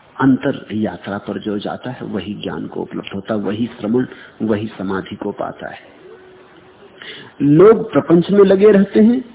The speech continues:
और जो ज्ञान को उपलब्ध हो गया वो प्रपंच रहित हो जाता है। आकाश में पथ नहीं,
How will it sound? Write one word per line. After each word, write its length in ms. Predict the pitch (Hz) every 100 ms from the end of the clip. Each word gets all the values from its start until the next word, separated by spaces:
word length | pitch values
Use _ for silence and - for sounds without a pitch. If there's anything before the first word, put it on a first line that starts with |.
| - _ _
और 220 | 131 123 113
जो 160 | 117
ज्ञान 340 | 104 98 95 104
को 140 | 113
उपलब्ध 340 | 110 127 117 117
हो 100 | 117
गया 220 | 127 127
वो 160 | 113
प्रपंच 520 | 95 - 104 104 107 -
रहित 400 | 87 92 107 -
हो 100 | 95
जाता 340 | - - -
है। 160 | - - _ _ _ _ _ _ _ _ _ _ _ _ _ _ _ _ _ _ _ _ _ _ _ _ _ - - - - - -
आकाश 480 | 123 131 123 160 -
में 100 | 147
पथ 280 | - 110 -
नहीं, 380 | 135 139 175